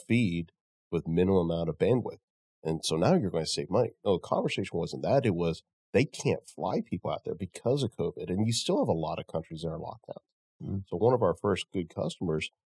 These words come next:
Speaker 1: they could not get their repair engineers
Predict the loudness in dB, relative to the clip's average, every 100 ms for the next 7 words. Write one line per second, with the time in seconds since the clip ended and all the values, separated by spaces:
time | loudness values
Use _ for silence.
0 | _ _ _ _ _ 2 4 2 2 6
1 | 6 4 2 0 2 2 2 0 -2 0
2 | 2 2 2 -2 -4 -4 -2 -4